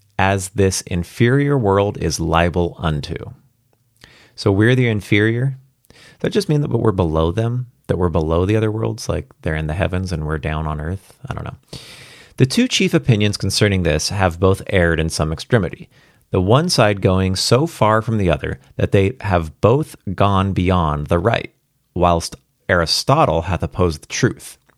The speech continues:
as well as Stoics. All right. Proving Aristotle wrong again. Okay, some of the ancients have thought that the heavenly bodies have stood in need of nourishment from the elements, by which they were continually fed,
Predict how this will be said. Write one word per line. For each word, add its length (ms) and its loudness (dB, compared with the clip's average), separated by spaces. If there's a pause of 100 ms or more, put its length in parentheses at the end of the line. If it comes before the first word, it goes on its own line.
(280)
as 180 -4
well 300 4
as 380 0 (220)
Stoics. 1200 -6 (1160)
All 140 -6
right. 280 -4 (1300)
Proving 340 -2
Aristotle 540 2
wrong 280 2
again. 440 -2 (640)
Okay, 240 4
some 340 2
of 80 -2
the 140 4
ancients 300 0
have 220 2
thought 380 0
that 160 0
the 80 0
heavenly 340 2
bodies 340 0
have 120 0
stood 340 2
in 300 -2
need 260 2
of 160 -2
nourishment 680 0
from 160 -4
the 100 2
elements, 440 -2
by 160 2
which 260 -2
they 160 2
were 160 0
continually 640 -2
fed, 420 -4